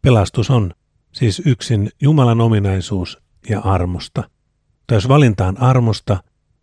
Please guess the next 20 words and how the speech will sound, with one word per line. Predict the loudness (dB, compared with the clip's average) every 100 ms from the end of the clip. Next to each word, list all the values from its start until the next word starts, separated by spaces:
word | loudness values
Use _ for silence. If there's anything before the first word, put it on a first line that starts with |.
| -2
niin | -2
se | 0 2
ei | 2
enää | 2 2 0 0
ole | 0 0 -2
teoista, | -2 0 0 -4 -6 -8 _ _ _ _ _ _
sillä | -4 0 2
silloin | 2 2 0 0
armo | 0 0 0
ei | 0 0
enää | -2 -4 -2
olisikaan | 0 0 -2 -4 -6 -8 -10 _
armo. | -4 -4 -4 -8 -14 _ _ _ _ _ _ _ _ _ _
Pannaan | 2 4 4 4
se | 2
puu | 2 4 4
Jumalankin | 4 4 2 0 -2 -2
sinne | 0 0 -2 -4 _ _ _ _ _
takkaan | 0 0 _ -6 -4 -4
ja | -6 -8